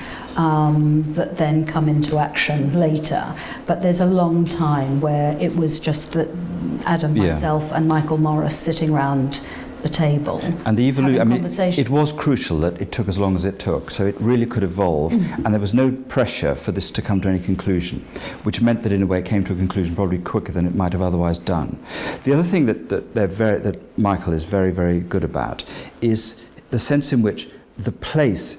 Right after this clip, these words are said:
Speaker 2: in which the exhibition is staged as being integral to the exhibition.
Speaker 1: Mm.
Speaker 2: So a lot of time is spent working out where one might do such things,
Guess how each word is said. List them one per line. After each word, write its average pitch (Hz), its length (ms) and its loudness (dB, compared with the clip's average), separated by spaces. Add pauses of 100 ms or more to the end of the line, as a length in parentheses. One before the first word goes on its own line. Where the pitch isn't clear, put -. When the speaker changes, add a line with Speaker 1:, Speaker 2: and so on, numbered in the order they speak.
Speaker 2:
in 101 100 2
which 92 220 -2
the 98 120 2
exhibition 92 480 -2
is 87 120 -2
staged 82 560 0
as 87 100 0
being 92 220 0
integral 107 420 0
to - 60 -8
the 92 100 0
exhibition. - 560 -4 (160)
Speaker 1:
Mm. 165 260 -4
Speaker 2:
So 113 240 2
a 113 40 2
lot 120 260 4
of 151 160 -2
time 95 540 0
is - 80 -2
spent 76 420 -2 (240)
working 110 260 0
out - 140 -2
where 110 300 2
one 98 240 2
might 98 220 -2
do 101 120 0
such - 300 -6
things, 64 340 -4